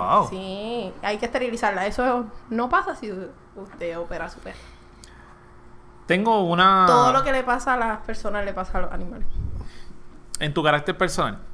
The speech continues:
Speaker 2: Ajá.
Speaker 3: Eh, la ventolera. <laughs> ¿Qué tú consideras que todavía es el problema que existe aquí mismo en Puerto Rico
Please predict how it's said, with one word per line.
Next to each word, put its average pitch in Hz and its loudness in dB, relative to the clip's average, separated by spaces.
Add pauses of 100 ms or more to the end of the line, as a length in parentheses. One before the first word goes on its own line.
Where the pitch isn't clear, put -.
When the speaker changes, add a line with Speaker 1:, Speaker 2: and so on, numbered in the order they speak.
(140)
Speaker 2:
Ajá. 233 -8 (1000)
Speaker 3:
Eh, 147 -6
la 120 4
ventolera. 117 2
<laughs> - -10 (3000)
¿Qué 190 4
tú 196 2
consideras 196 4 (160)
que 151 6
todavía 131 4
es 156 4
el 160 2
problema 143 4
que 131 4
existe 120 4
aquí 131 0
mismo 123 2
en 120 -4
Puerto 113 -4
Rico 117 2